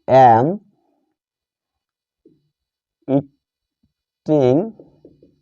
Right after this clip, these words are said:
rice, I am eating rice, I am eating rice। এখানে গঠন সাবজেক্ট প্লাস am is are সাহায্যকারী ভার্ব, am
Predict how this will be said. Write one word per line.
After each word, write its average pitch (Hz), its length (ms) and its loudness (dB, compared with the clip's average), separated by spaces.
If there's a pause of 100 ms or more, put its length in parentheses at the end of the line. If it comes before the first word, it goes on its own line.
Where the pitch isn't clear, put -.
(1040)
rice, 104 400 -2 (220)
I - 20 0 (120)
am 165 80 2 (180)
eating 143 260 0 (120)
rice, 69 280 -10 (1900)
I 113 180 0 (180)
am 175 80 2 (220)
eating 139 340 0
rice। 87 220 -4 (280)
এখানে 143 400 2 (320)
গঠন 131 340 0 (680)
সাবজেক্ট 131 960 -2 (1000)
প্লাস 123 340 2 (500)
am 143 100 0 (340)
is 127 240 -2
are 110 220 2
সাহায্যকারী 113 760 -2
ভার্ব, 82 200 -20 (600)
am 131 280 2